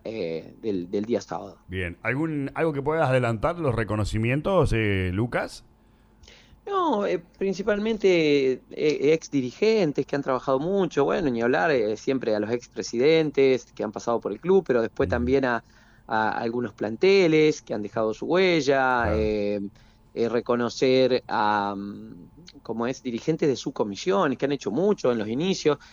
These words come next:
Speaker 1: Recordemos que el Club San Jorge es uno de los clubes más jóvenes, eh, tiene sesenta y cinco años cuando están todos arriba de los ochenta, es un club que, que arrancó después, no sé si ustedes recuerdan, el padre
Speaker 2: Sí.
Speaker 1: Jorge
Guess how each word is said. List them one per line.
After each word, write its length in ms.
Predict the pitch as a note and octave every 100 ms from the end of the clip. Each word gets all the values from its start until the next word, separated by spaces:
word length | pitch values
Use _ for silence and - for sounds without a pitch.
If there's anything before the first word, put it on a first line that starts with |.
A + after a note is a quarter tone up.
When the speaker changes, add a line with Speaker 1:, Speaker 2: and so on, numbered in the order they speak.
| - _ -
Speaker 1:
Recordemos 420 | - D3 E3 F#3+
que 60 | C#3+
el 60 |
Club 160 | C3 D#3+
San 160 | D3+ C#3
Jorge 260 | G3+ G#3
es 60 | E3+
uno 140 | D3
de 60 | C3+
los 120 | A#2+
clubes 240 | - C#3+
más 120 | B2+ B2+
jóvenes, 560 | F#3+ F3+ B2+ A2 - -
eh, 280 | A#2+ A2 G#2+
tiene 180 | C#3+ C#3
sesenta 320 | A2+ G#2+ A#2+
y 20 | A#2
cinco 240 | C#3+ D3
años 200 | E3 E3+
cuando 200 | C3 A#2
están 240 | A2+ B2+
todos 420 | B2 C#3 C#3 B2+ - -
arriba 320 | G#2+ C3+ B2+
de 120 | A2+
los 120 | G#2+
ochenta, 540 | A2 - G#3+ G3 D#3 D#3+
es 60 |
un 80 | C3+
club 260 | A#2+ C3+ C3
que, 220 | G#2+ G2+
que 140 | -
arrancó 420 | F#2+ F#2 G#2 A#2
después, 640 | A2 G#2 G3 F#3+ F3 - - _ _ _ _
no 60 | -
sé 120 | A#2
si 100 | A2+
ustedes 260 | G#2+ A2 G#2+
recuerdan, 500 | A2 F3 F3 C#3 A#2+
el 80 |
padre 240 | - A#2 A2+
Speaker 2:
Sí. 60 |
Speaker 1:
Jorge 360 | - C#3 - G#2+